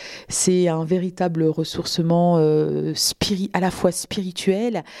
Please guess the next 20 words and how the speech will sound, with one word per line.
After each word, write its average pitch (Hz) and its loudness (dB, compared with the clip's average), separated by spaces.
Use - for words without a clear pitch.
euh, 165 0
et 170 2
pour 180 2
le 185 2
coup 208 -2
militant. 175 0
Et, 156 2
euh, 147 2
je 151 -6
peux 156 -10
partager 156 0
alors 160 2
avec 147 -4
vous, 180 -2
euh, 151 0
mon 151 -4
dernier 151 0
voyage 160 0
au 170 0
Niger, 156 -2